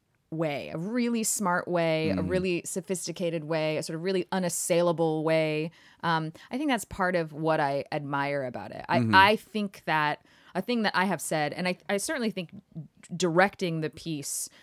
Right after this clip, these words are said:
Speaker 1: makes me hone on, hone in on this more, but I think that the book of Crazy for You is, is one of the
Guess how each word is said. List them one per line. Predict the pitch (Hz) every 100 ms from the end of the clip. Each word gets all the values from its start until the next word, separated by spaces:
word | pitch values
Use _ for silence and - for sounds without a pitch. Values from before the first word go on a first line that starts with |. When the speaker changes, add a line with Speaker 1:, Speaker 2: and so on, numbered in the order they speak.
| _ _
Speaker 1:
makes | - - 185 175 -
me | 160
hone | 151 170 170
on, | - -
hone | 208 185
in | 175
on | 160 147
this | 147 170
more, | 160
but | 147 -
I | 190 202
think | - 240 -
that | 185 - 156
the | 165
book | 139 170 170 - - - _ _ _ _ -
of | 165 143
Crazy | - 175 170
for | 170 151
You | 143 135 131 -
is, | 165 151 - 180 -
is | 185 160
one | 175 185 190 175
of | 170 156 - -
the | 143 165